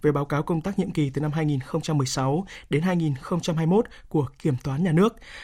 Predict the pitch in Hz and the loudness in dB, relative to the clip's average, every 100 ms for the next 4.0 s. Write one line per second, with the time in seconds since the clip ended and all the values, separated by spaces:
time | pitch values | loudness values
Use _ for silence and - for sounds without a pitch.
0 | - 175 147 156 - 170 170 214 208 - | -4 0 2 2 0 -4 -2 0 -2 -4
1 | - 175 196 220 - 160 170 160 127 156 | 0 2 4 4 2 -4 0 -2 0 -2
2 | 156 151 - 208 185 247 262 143 127 151 | -2 -4 2 2 2 -2 -2 -2 -2 0
3 | 147 160 160 160 - 131 156 170 147 131 | 0 2 2 -2 -2 -4 0 2 4 2